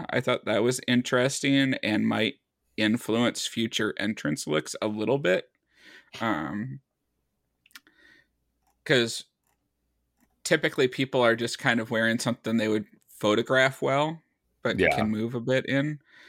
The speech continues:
Speaker 1: Um, so it might inspire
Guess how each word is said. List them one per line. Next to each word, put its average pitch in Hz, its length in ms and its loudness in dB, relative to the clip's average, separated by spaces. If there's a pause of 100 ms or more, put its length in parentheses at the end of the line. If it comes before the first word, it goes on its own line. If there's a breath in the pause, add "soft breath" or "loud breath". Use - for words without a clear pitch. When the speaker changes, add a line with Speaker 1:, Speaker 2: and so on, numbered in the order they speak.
(220 loud breath)
Speaker 1:
Um, 98 640 -4
so - 240 -4
it - 80 -4
might 110 680 0 (120)
inspire 143 760 2